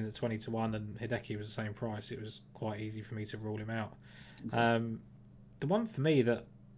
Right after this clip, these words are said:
Speaker 1: I will be a bit disappointed if he wins, because I, it feels a bit like Hideki at Sony, like,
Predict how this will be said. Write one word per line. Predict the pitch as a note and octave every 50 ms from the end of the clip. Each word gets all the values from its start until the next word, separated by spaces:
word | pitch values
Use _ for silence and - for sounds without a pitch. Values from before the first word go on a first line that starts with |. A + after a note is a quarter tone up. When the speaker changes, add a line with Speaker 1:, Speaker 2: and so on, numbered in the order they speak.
| - - - - - - - - - - - -
Speaker 1:
I | C3
will | B2+ B2 C#3+ E3 F#3+ F3
be | C3+ A2
a | G#2+
bit | B2 B2+ C3
disappointed | C3 B2 - - B2 - C3 C3 B2 A2+ A#2 A#2
if | A2+ A#2
he | A#2
wins, | A#2 C3+ C#3+ C3+ G#2+ G#2 G#2 G#2
because | - - - B2 A2 A2+
I, | A2+ A2 A2+ A2 - - - - - - - - - - - - - - - - - - - - - - - - -
it | A#2+
feels | - - B2 G#2+
a | -
bit | C3 A#2
like | A2+ A2 -
Hideki | A#2 A#2+ B2 A#2+ - - A#2+
at | A2 G#2
Sony, | - - C#3+ C#3+ B2+ G2+ G2+ G#2 G#2+
like, | B2 B2 A#2+ A#2+ - - -